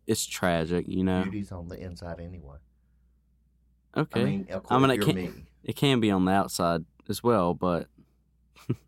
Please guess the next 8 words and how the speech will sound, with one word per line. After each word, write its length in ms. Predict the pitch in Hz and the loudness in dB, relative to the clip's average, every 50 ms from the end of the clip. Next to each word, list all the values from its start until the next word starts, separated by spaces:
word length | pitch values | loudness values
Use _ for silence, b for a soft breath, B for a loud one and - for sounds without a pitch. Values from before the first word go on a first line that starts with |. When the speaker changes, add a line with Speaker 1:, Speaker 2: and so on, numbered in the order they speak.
| _ _ b b b b b b b b b b b b b _ _ _ _ _ _ | _ _ b b b b b b b b b b b b b _ _ _ _ _ _
Speaker 1:
let's 200 | - 120 - - | -2 -2 0 2
get 140 | 123 120 113 | 4 4 6
on 240 | 110 107 104 98 | 6 6 4 4
into 480 | 92 101 104 101 92 - - 104 87 71 | 4 4 4 4 2 2 0 2 2 2
it. 160 | 71 - - - _ _ _ _ _ _ _ _ _ _ _ | 0 -2 -4 -12 _ _ _ _ _ _ _ _ _ _ _
On 140 | 117 123 - | 2 2 4
August 400 | - - 151 156 151 156 147 - | 4 4 4 4 2 0 0 -2
fourteenth, 880 | - - 123 117 117 - - - - 104 95 95 85 - - - - - | 0 2 4 4 4 4 2 2 4 4 4 4 4 2 -4 -12 -16 -16